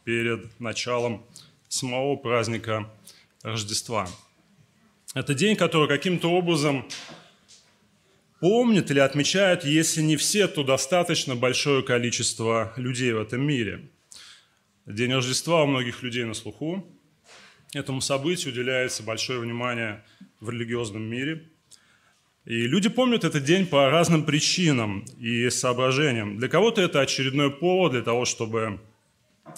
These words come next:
провести время в кругу семьи, с близкими людьми. А, для кого-то это еще одно некое религиозное событие наряду с другими, а, которое нужно отмечать, потому что так делают все остальные.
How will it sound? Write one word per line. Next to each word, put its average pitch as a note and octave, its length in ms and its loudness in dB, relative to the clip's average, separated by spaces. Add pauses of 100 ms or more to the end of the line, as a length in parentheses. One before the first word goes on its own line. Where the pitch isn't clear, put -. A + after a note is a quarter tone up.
(120)
провести B2+ 380 -4
время C3 300 0
в - 100 -8
кругу B2 220 -6
семьи, D#3+ 400 -4
с D3+ 80 -6
близкими A#2 420 -8
людьми. D3+ 460 -2 (1040)
А, A#2+ 420 0 (320)
для C3+ 140 0
кого-то F3 340 6
это D3+ 140 4
еще F3 280 6
одно C#3+ 160 6
некое C#3+ 560 4
религиозное D3 720 4
событие D#3 560 2
наряду B2+ 360 0
с A#2 80 -6
другими, C3+ 640 -2 (500)
а, G2+ 340 -4 (180)
которое B2 280 -2
нужно B2 280 0
отмечать, C#3+ 500 -2
потому A2+ 380 -10
что G#2+ 360 -8
так A2+ 220 -8
делают A2+ 320 -8
все A2 180 -8
остальные. C#3 600 -6